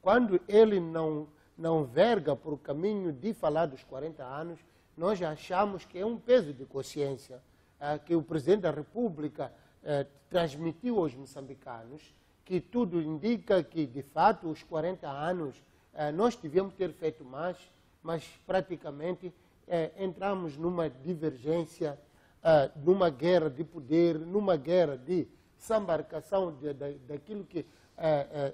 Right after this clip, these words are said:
eh, é a economia nacional. E eu não descarto, de fato, a hipótese de que o posto de trabalho de qualquer, eh, qualquer moçambicano que ele luta para poder estar no governo, de alguma forma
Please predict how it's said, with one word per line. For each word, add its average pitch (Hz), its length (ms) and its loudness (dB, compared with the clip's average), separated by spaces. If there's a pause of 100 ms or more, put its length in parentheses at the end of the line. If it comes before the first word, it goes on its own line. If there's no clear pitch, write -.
eh, 160 200 0
é 202 60 4
a - 40 8
economia 170 800 2
nacional. 156 720 -4 (440)
E 202 80 0
eu 262 220 8
não 202 180 4
descarto, 175 560 -2
de 131 120 -18
fato, 160 480 -4
a 156 120 -6
hipótese 156 500 -6
de 143 60 -12
que 143 120 -20
o 165 240 -20
posto 233 320 -6
de 131 120 -20
trabalho 143 560 0 (380)
de 170 160 2
qualquer, 202 880 4
eh, 147 320 0 (320)
qualquer 196 380 8
moçambicano 160 880 2
que 156 260 0 (320)
ele 190 480 10
luta 180 600 2
para 175 200 -4
poder 175 440 0
estar 170 280 -2
no 156 140 -6
governo, 135 640 -8 (320)
de 160 80 2
alguma 180 440 2
forma 214 440 4